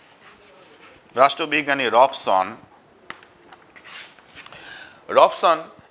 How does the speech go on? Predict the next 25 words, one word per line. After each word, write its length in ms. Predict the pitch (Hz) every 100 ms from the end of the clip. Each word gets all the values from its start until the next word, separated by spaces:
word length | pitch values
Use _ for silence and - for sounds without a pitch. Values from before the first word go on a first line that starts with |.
| -
এই 160 | 127
সায়েন্স 400 | 120 - 156 202
প্রসঙ্গে 540 | - 190 180 165 147 190 - _
তিনি 200 | 151 139
একটা 440 | 127 - 117 113 110 - _ - -
মন্তব্য 440 | 107 110 123 120
করেছেন 300 | 127 139 190
বা 80 | 185
তিনি 220 | 175 147
মনে 340 | 127 107 120 107
করেন 260 | 82 80 - _
বা, 160 | - 123
উম, 340 | 113 110 110
তিনি 200 | 107 123
বলেন 360 | 113 123 107 76 - - - _
যে 100 | 107
ব-, 160 | 123 151
তিনি 240 | 160 196
কি 160 | 208 214
বলছেন? 480 | 196 220 220 233 233 - -
যে 140 | 123 143
কোনো 340 | - 190 220
সুসংবদ্ধ 1400 | 202 - 175 - 208 220 233 233 214 220 190 165 165 - - - _ _ _ _ _ - - - 107
বা 280 | 117 131
শিক্ষাদান, 920 | 139 - 170 - - 190 143 101 82